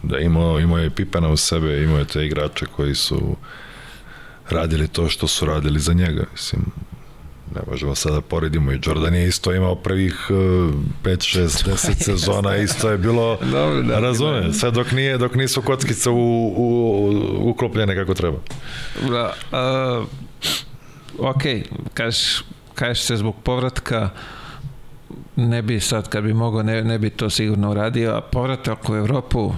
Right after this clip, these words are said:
Speaker 2: je-, jesi onako, jel ti bilo teško, je-, jesi, jel ti bilo žao što ideš i-, ili ono bilo,
Speaker 1: Pa u tom
Speaker 2: "Vraćam se"?
Speaker 1: trenutku nije.
Speaker 2: Ne.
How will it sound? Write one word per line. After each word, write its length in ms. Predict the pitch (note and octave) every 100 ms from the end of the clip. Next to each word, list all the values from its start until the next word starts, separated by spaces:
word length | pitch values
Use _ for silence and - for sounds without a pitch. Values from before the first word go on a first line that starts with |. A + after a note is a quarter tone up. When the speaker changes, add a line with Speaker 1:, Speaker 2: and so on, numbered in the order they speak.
| - - -
Speaker 2:
je-, 240 | A2+ A2+ B2+
jesi 260 | A2+ C3+
onako, 320 | C3 D3+ -
jel 80 | C3+
ti 120 | G#2+ A#2
bilo 300 | A#2 E3+ D3
teško, 440 | - C#3 - -
je-, 320 | G2 G#2 A2
jesi, 640 | A2+ G#2+ - A2+ G#2+ G2 G#2+ - -
jel 100 | -
ti 120 | -
bilo 260 | G#2+ C3+ C#3
žao 480 | A2+ A#2 C#3+ E3 B2+
što 240 | - C3
ideš 460 | C3 C3+ A2+ - -
i-, 40 |
ili 380 | A2+ A#2 A#2+ A#2+
ono 220 | A#2 A#2
bilo, 160 | A2 A#2+
Speaker 1:
Pa 60 |
u 80 | E3+
tom 0 |
Speaker 2:
"Vraćam 220 | C3+ F3+
se"? 80 | F#3
Speaker 1:
trenutku 440 | E3+ E3 D#3 A#2+ B2
nije. 300 | A2+ F2+ C#2
Speaker 2:
Ne. 220 | B2 A#2+